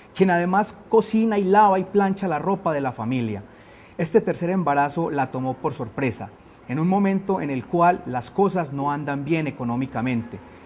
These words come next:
Da la impresión de que las fotos la han descorazonado un poco, como si se sintiera apenada de sus pies hinchados, de sus incipientes manchas en la cara, de su cuerpo que a los veintinueve años ha perdido algo de frescura,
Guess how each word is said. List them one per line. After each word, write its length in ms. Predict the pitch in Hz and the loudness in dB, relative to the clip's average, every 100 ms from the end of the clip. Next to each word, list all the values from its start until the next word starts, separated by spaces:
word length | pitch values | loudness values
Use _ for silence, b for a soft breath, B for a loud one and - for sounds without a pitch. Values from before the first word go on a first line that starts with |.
| B | B
Da 80 | 127 | -2
la 100 | 151 | 0
impresión 580 | 160 147 135 175 170 185 | 0 -2 -2 0 0 0
de 100 | 135 | -4
que 120 | 131 | -4
las 160 | 117 - | -4 -2
fotos 500 | 185 185 190 202 160 | 2 2 2 -2 0
la 240 | 139 135 | 2 2
han 160 | 139 143 | 0 -2
descorazonado 840 | 180 - 143 131 120 120 143 151 | -4 -4 -4 -4 -4 -6 -4 -6
un 100 | 147 | -4
poco, 380 | 151 147 - 113 B B B B B - | 2 2 2 -10 B B B B B -6
como 220 | 160 165 | -2 -2
si 120 | 156 | -2
se 140 | 156 147 | -4 -2
sintiera 460 | 160 156 170 185 | -4 0 4 4
apenada 640 | - 160 - 143 185 190 143 | 4 2 0 -2 2 4 2
de 120 | 139 | 0
sus 220 | 131 135 | -4 -10
pies 300 | - 143 127 | -8 -4 -4
hinchados, 600 | 156 156 - 175 123 113 - B B - | -4 -2 4 4 4 -4 -14 B B -10
de 80 | 135 | -8
sus 240 | 147 131 | -6 -4
incipientes 760 | 196 165 - 160 165 165 165 180 | -2 -2 -2 -4 -2 -2 -2 0
manchas 420 | 196 185 170 190 | 2 2 -2 -4
en 140 | 160 131 | -4 -4
la 80 | |
cara, 340 | 117 175 143 98 - B B B - | 2 4 4 2 -8 B B B -6
de 100 | 147 | -4
su 140 | 143 - | -4 0
cuerpo 500 | 180 170 165 196 190 | 4 4 4 -2 -2
que 80 | |
a 60 | 160 | -2
los 180 | 139 131 | -2 -4
veintinueve 540 | 143 135 143 156 190 | -6 -6 -6 0 2
años 400 | 185 170 175 170 B B - | 4 2 0 -4 B B -6
ha 140 | 165 | 4
perdido 420 | 233 196 220 214 | 4 4 6 8
algo 300 | 208 202 196 | 8 8 4
de 80 | 170 | 2
frescura, 760 | 135 139 127 - - 180 135 | 0 -4 -6 -8 -2 0 0